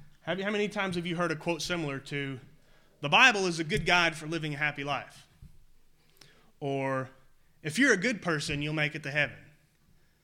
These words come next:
How many times have you heard somebody say that, whether on T V or maybe somebody you work with? "Oh, all you gotta do is be a good person, you know, don't lie, cheat, or steal, or kill anybody, and you're okay."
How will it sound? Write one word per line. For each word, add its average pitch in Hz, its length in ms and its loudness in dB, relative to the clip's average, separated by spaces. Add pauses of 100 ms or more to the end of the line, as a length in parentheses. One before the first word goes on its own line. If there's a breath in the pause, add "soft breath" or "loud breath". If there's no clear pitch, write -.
(120)
How 175 100 0
many 247 140 -2
times 220 240 -2
have 214 120 -4
you 220 80 -2
heard 220 200 -2
somebody 208 260 -4
say 226 220 0
that, 123 240 -8
whether 135 180 -4
on 151 160 -2
T 185 180 0
V 185 300 -2
or 135 220 -4
maybe 147 240 -6
somebody 160 280 -4
you 147 80 -4
work 156 280 -4
with? 147 240 0 (920 loud breath)
"Oh, 240 200 10
all 208 140 6
you 202 80 0
gotta 202 180 2
do 170 140 2
is 160 100 0
be 156 160 2
a 156 60 4
good 156 180 0
person, 151 500 -2
you 143 60 -4
know, 135 160 -4
don't 135 260 -8
lie, 131 340 0
cheat, 127 260 -8
or 123 40 -6
steal, 131 280 -6
or 120 80 -8
kill 147 260 -4
anybody, 120 380 -8
and 127 100 -6
you're 185 140 -4
okay." 151 480 -2